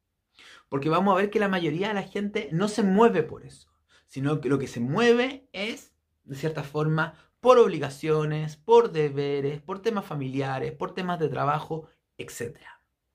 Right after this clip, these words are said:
Entonces, una primera pregunta que nos tenemos que hacer con Marte es ¿cuánto yo obtuvo porque, por lo que yo realmente quiero,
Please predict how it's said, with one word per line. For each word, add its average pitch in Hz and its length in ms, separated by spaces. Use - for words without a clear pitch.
Entonces, 151 280
una 175 180
primera 175 320
pregunta 156 400
que 156 80
nos 139 100
tenemos 139 260
que 143 80
hacer 139 160
con 120 160
Marte 147 340
es 143 120
¿cuánto 156 400
yo 143 140
obtuvo 139 320
porque, 113 300
por 113 140
lo 104 100
que 98 200
yo 151 400
realmente 117 440
quiero, - 460